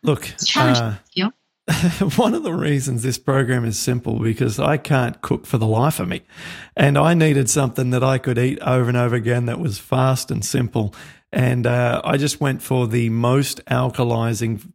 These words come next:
Speaker 1: possible foods with the h-, greatest f-,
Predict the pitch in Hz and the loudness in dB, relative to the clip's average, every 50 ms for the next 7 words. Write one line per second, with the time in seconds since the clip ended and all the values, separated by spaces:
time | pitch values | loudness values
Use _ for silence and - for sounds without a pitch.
0 | _ - - 156 147 - - 135 120 117 107 101 - - 127 120 117 113 113 113 | _ -4 -2 -2 0 0 -2 -4 -4 -4 -6 -6 -4 -2 -2 0 2 0 0 -2
1 | - - - - - - - - _ _ - 117 127 131 120 107 104 107 110 127 | -4 -8 -12 -16 -20 -20 -20 -20 _ _ -2 0 2 2 2 0 -4 -4 -2 -2
2 | 127 120 120 - - - _ _ _ _ - - - - - - - - 110 - | 0 0 -2 -4 -6 -10 _ _ _ _ -16 -16 -14 -12 -14 -14 -12 -8 -2 0
3 | 123 139 147 151 151 151 - - - - - - _ _ _ _ _ _ _ _ | 2 4 4 4 2 0 0 -2 -6 -8 -10 -18 _ _ _ _ _ _ _ _
4 | _ _ - - 262 - - - - - - - | _ _ -20 -20 -20 -18 -18 -18 -16 -16 -16 -16